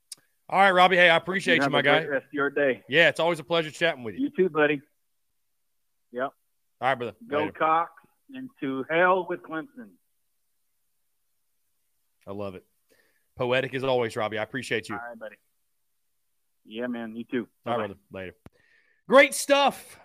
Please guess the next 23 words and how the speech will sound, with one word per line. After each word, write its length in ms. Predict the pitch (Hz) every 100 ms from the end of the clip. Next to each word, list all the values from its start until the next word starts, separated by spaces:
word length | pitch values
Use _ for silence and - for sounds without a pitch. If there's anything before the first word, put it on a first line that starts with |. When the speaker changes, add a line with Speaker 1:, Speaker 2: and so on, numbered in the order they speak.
| -
Speaker 1:
from 280 | 165 160 156
Robbie 340 | 123 156 180 180
Davis, 680 | 185 165 151 - - - _ _
as 160 | 107
always. 420 | 120 123 104 85 90
Legend. 340 | 123 110 82 _ _
Absolute 380 | 104 - 107 95
legend. 320 | 98 87 78 _ _ _ _ _ _ _
Um, 720 | 120 139 139 139 139 135 127 _ _ _ _ _ _ _ _ _ -
Kaki 220 | 180 170
Twan 260 | 190 185
says, 220 | 165 180 -
"Chris, 340 | 185 202 202
I've 180 | 160 147
checked 360 | - 208 -
out 280 | 202 190 143 127
on 80 |
the 40 | 127
men's 200 | 127 117
basketball 400 | 117 117 - 113
team. 360 | 120 139 135 95
You 320 | 104 135 147
and 260 | 117 101